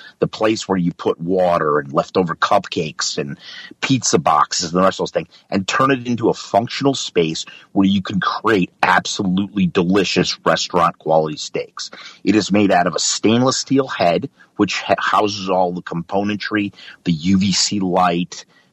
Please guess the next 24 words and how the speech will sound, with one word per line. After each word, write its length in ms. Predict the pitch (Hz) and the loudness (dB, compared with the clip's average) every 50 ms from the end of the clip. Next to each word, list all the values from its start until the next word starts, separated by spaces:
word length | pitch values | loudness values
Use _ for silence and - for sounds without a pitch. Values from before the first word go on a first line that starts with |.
| _ - | _ -12
the 380 | 80 80 95 92 90 87 85 76 71 _ _ _ _ _ - | -4 0 0 2 2 2 0 -4 -8 _ _ _ _ _ -2
blower 320 | - 110 107 104 101 104 95 | 0 2 4 4 4 2 0
fans, 540 | - - - 110 104 95 95 92 92 - | 0 -2 -2 0 2 2 2 0 0 -2
the 80 | - - | -6 -8
P 300 | - - - - 120 113 | -8 -8 -6 -4 -4 -4
C 260 | - - - 117 104 | -4 -2 -2 0 0
B 240 | 92 98 104 101 98 | 0 2 2 2 2
board. 500 | 90 98 101 101 95 95 95 95 92 - - - - - _ - | 2 2 2 4 4 4 4 2 2 -2 -8 -20 -20 -14 _ -8
It's 160 | - - - | -6 -4 -4
Wi-Fi 720 | 98 92 95 104 113 107 107 120 113 - - 110 107 104 101 | -2 -2 0 2 2 2 2 0 0 0 0 0 2 2 0
enabled, 480 | 101 98 98 98 101 101 104 113 107 | -2 -4 -4 -4 -4 -6 -6 -8 -10
so 140 | - - 107 | -8 -6 -6
you 100 | 95 90 | -6 -4
can 240 | - 98 87 80 78 | -4 -4 -4 -4 0
walk 340 | 82 92 95 95 - - - | 2 2 2 2 2 0 -2
up 140 | 92 - - | -2 -4 -2
to 180 | - 117 104 | 2 4 4
it 60 | 92 - | 4 4
with 140 | 95 85 | 0 -2
your 80 | 80 80 | -2 -2
smartphone 800 | - - - - 101 92 90 92 85 - - - 104 101 98 92 | -4 -4 -6 -2 0 2 2 2 0 -2 -2 -2 0 0 0 -2
or 20 | |
your 180 | 82 80 78 73 | -2 -2 -4 -4
laptop 760 | 67 76 85 87 90 92 - - - 101 104 104 98 - | -2 0 0 2 2 0 -2 -6 -4 0 0 0 0 -2